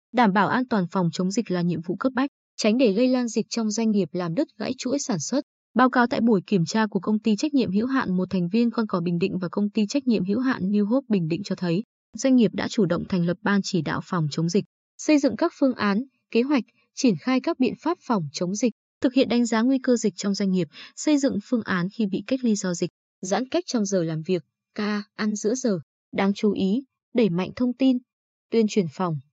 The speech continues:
chống dịch. Công ty Trách nhiệm hữu hạn một thành viên Con Cò Bình Định hiện có một trăm mười hai cán bộ, nhân viên, người lao động, còn Công ty Trách nhiệm hữu hạn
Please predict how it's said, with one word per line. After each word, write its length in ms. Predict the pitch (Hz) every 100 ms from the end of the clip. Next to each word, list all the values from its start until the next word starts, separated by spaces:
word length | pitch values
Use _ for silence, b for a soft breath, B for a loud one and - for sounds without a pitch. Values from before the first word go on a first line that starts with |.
| -
chống 200 | 185 185
dịch. 160 | 220 - _ _
Công 180 | - 311
ty 140 | 311 294
Trách 200 | 370 302
nhiệm 200 | 233 190
hữu 140 | 240
hạn 340 | 294 269 185
một 140 | 180 -
thành 160 | 175
viên 200 | 165 214
Con 180 | 208 214
Cò 160 | 208 170
Bình 160 | 175
Định 140 | 170 180
hiện 160 | 202 214
có 120 | 180
một 160 | 240 214
trăm 200 | 208 196
mười 100 | 170
hai 280 | 170 208 202
cán 200 | 180 190
bộ, 200 | 226 - B B -
nhân 180 | 262
viên, 240 | 247 269 247 B B _
người 180 | 233 226
lao 140 | 269
động, 200 | 262 233 - _ _
còn 180 | 262 247
Công 180 | 311 302
ty 120 | 302
Trách 220 | 339 330
nhiệm 180 | 254 190
hữu 160 | 214
hạn 240 | 269 262